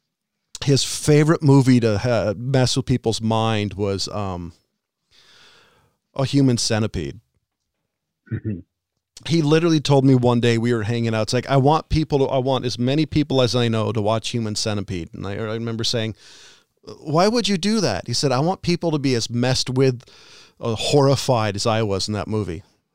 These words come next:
Speaker 1: And it was just, it always made me laugh 'cause he kept trying to get me to watch it. It's like, "Dude, you're, you're better off getting anybody else to watch it. There's not a chance in hell. I know what the movie's about." <laughs>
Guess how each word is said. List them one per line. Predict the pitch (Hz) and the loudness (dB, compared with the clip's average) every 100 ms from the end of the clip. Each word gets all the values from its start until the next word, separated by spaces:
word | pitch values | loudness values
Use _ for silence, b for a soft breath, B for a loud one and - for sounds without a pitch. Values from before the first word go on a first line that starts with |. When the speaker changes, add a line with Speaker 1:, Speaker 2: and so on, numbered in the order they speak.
| - | -12
Speaker 1:
And | 104 | -10
it | 101 | -8
was | 107 | -6
just, | 131 - | -6 -2
it | 147 | 0
always | 165 175 - | 2 2 2
made | 160 143 | 0 2
me | 139 | 0
laugh | 127 143 110 | 2 0 -2
'cause | - 151 | 0 0
he | |
kept | 175 214 | 0 -2
trying | - 185 | 0 0
to | 175 | 0
get | 175 | 0
me | 151 | 0
to | |
watch | 127 143 214 123 | 2 2 0 -2
it. | |
It's | 117 | -4
like, | 143 127 - | -4 -4 -2
"Dude, | 156 127 | 0 0
you're, | 139 160 | -2 -4
you're | 165 175 196 | -6 -4 0
better | 170 160 143 | 2 4 4
off | 135 - | 2 0
getting | 135 127 117 B B B B B | 0 0 -2 B B B B B
anybody | 160 160 151 131 120 | 4 4 4 4 4
else | 123 - | 2 0
to | 117 | 0
watch | 104 95 - | 0 -2 -4
it. | 98 | -4
There's | 123 | -2
not | 139 156 | 0 -2
a | |
chance | 147 139 131 | 0 0 0
in | 117 | -2
hell. | 131 123 | 0 0
I | 92 117 | 0 2
know | 127 139 | 4 4
what | 127 | 2
the | 123 | 2
movie's | 123 113 110 | 0 0 -4
about." | 95 95 107 | -4 -6 -4
<laughs> | - | -4